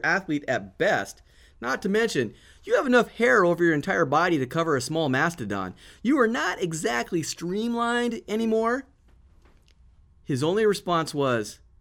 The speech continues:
"I can do it." So, we made a bet, and I drove nine hours back to Glendive a week later so we could settle it. Bright and early, at six A M,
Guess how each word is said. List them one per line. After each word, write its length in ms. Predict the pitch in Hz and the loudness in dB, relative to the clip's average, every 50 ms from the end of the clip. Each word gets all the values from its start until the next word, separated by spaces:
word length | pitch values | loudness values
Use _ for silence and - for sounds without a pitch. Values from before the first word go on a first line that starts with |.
| _ _ - | _ _ -6
"I 80 | - 147 | -6 -4
can 220 | - - 104 92 | -4 -4 -4 0
do 160 | 92 120 120 | 2 2 2
it." 140 | 101 80 - _ - | 2 -2 -4 _ 0
So, 560 | - - - 117 113 127 156 208 240 226 - - _ _ _ _ _ - - _ - - _ - | 2 2 4 2 2 4 4 2 0 -2 -6 -16 _ _ _ _ _ -20 -20 _ -20 -20 _ -8
we 100 | - 131 | -6 -2
made 220 | 139 147 160 170 180 | 0 0 0 0 2
a 20 | |
bet, 460 | 165 196 214 226 165 - - _ _ _ _ _ - - _ _ _ - | 2 2 2 2 2 0 -4 _ _ _ _ _ -20 -20 _ _ _ -2
and 80 | 147 | 0
I 120 | 156 208 214 | 2 2 4
drove 340 | 220 226 220 214 190 160 | 6 6 6 6 4 2
nine 240 | 160 175 185 208 214 | 0 0 0 0 0
hours 320 | 202 190 185 175 170 151 151 | 0 0 0 0 0 0 0
back 200 | 160 160 175 170 | 0 0 0 -2
to 60 | 180 | -4
Glendive 480 | 151 151 151 160 160 143 131 127 123 120 | -4 -4 -2 0 0 0 2 0 0 0
a 60 | 113 | -2
week 220 | 110 131 160 - | -2 -4 -4 -2
later 300 | 175 143 135 131 131 139 | -2 0 0 0 0 -2
so 120 | 131 - 120 | -2 -4 -2
we 140 | 117 139 139 | -2 -2 -2
could 160 | 139 107 - | -4 -6 -6
settle 340 | - - 123 120 110 95 92 | -2 -2 0 0 0 -2 -4
it. 140 | 87 - - - - _ _ _ _ _ _ _ _ _ - | -6 -10 -14 -20 -20 _ _ _ _ _ _ _ _ _ -18
Bright 340 | 104 90 107 110 117 139 175 | -12 -4 0 2 2 2 2
and 100 | 220 208 | 2 2
early, 380 | 180 160 156 147 147 143 151 135 | 2 2 2 0 0 -2 -2 -4
at 100 | 110 - | -6 -6
six 240 | - 127 123 - | -4 -4 -4 -4
A 160 | - 190 180 151 | -4 -4 -2 -2
M, 240 | 131 117 113 127 123 | -2 -2 -4 -6 -8